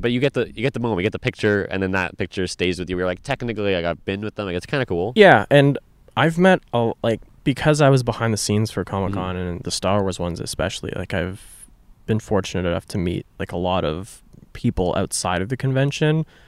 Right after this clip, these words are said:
Speaker 1: Okay.
Speaker 2: Like, uh, Lou Ferrigno was hanging out with us at a restaurant. Um, so meeting, like, the, you know, the original
Speaker 1: Yeah.
Speaker 2: Hulk, that was pretty
Speaker 1: That's
Speaker 2: cool.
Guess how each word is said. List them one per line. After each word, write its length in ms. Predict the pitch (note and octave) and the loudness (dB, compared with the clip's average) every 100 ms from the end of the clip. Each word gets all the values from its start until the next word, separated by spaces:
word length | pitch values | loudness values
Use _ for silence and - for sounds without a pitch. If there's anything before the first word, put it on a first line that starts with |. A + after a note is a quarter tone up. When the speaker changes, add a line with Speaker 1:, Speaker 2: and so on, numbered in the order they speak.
| - | -4
Speaker 1:
Okay. 280 | F#2+ D#2+ F#2 | -2 -4 -6
Speaker 2:
Like, 280 | F#2+ E2+ - | -6 -6 -4
uh, 220 | F#2+ E2+ F2+ | -4 -4 0
Lou 120 | B2+ | 0
Ferrigno 680 | - A2+ G#2+ A2 G2+ F#2 G2+ | 2 2 2 2 0 0 -2
was 160 | G2 - | -4 -2
hanging 240 | G2 G2+ | -2 0
out 80 | F2 | -2
with 120 | - | -2
us 180 | F2+ - | -2 -2
at 100 | G2 | -2
a 40 | |
restaurant. 560 | F#2 F#2+ - E2+ D#2+ - - - _ - | 0 -2 -2 -4 -4 -6 -12 -20 _ -2
Um, 440 | F#2 F2 E2+ E2 - _ - | 0 2 0 -2 -10 _ -8
so 320 | - G2+ F2+ - | -2 -2 -2 -4
meeting, 320 | A#2 A#2 A2 | 0 2 2
like, 180 | G2 - | 0 -4
the, 180 | G#2 G2+ - - _ - - - | -4 -6 -8 -16 _ -20 -20 -14
you 100 | G2+ | -8
know, 100 | G2 | -6
the 140 | F2+ F#2+ | -2 -2
original 360 | G2+ G#2 G2 | -2 -2 0
Speaker 1:
Yeah. 120 | F#2+ F#2+ | 2 4
Speaker 2:
Hulk, 260 | G#2+ G2 | 2 0
that 100 | G2+ | -2
was 140 | A2 - | -2 -2
pretty 180 | G2 | -4
Speaker 1:
That's 240 | F#2+ F#2 G2+ | 0 2 2
Speaker 2:
cool. 340 | F#2+ E2 F2 | 2 0 -2